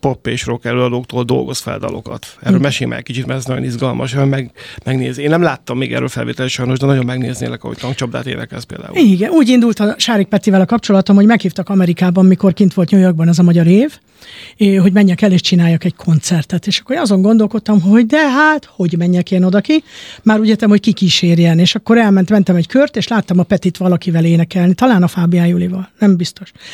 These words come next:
Speaker 2: Ö, és, és a-, és nagyon tetszett, ahogy ő zongorázott, az ő energiái, meg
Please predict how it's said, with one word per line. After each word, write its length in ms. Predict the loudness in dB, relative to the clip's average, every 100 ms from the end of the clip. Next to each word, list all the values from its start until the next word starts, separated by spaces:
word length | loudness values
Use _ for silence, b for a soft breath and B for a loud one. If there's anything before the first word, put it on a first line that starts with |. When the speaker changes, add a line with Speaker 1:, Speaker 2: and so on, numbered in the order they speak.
| B B B B
Speaker 2:
Ö, 640 | 2 4 4 4 4 4 4 0 -10
és, 300 | 0 2 2
és 240 | 0 -2 0
a-, 140 | -2
és 180 | -2 0
nagyon 240 | 2 2
tetszett, 400 | 2 -2 -2 -4
ahogy 220 | -2 0 0
ő 60 |
zongorázott, 640 | 0 0 0 0 0 -2 -2
az 120 | 0
ő 40 |
energiái, 640 | 2 2 0 0 0 2 2
meg 140 | 0